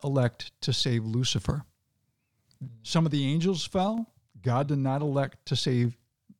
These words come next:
those angels. When man fell, God elected to save humanity. And we see that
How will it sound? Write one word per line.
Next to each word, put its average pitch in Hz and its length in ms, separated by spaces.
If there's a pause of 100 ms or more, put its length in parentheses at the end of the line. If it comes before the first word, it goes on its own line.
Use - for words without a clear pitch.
those 120 240
angels. - 500 (640)
When 120 280
man 180 320
fell, - 460 (580)
God 135 400 (180)
elected 131 600
to 107 100
save 127 380
humanity. 123 880 (420)
And 110 160
we 117 100
see 208 420
that 117 380